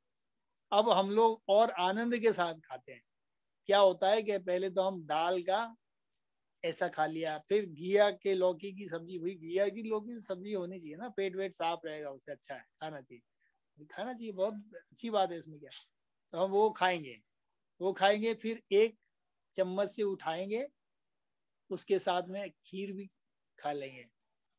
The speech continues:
मजा आया भैया, बहुत बढ़िया, टेस्टी है। फिर उसके बाद में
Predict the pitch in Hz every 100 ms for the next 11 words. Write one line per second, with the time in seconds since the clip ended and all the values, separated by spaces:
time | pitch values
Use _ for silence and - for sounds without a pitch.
0 | - 160 190 208 175 151 151 123 123 120
1 | _ _ _ _ 175 214 185 180 175 -
2 | 160 - - 147 123 _ _ _ _ 196
3 | 226 - 220 202 190 190 220 262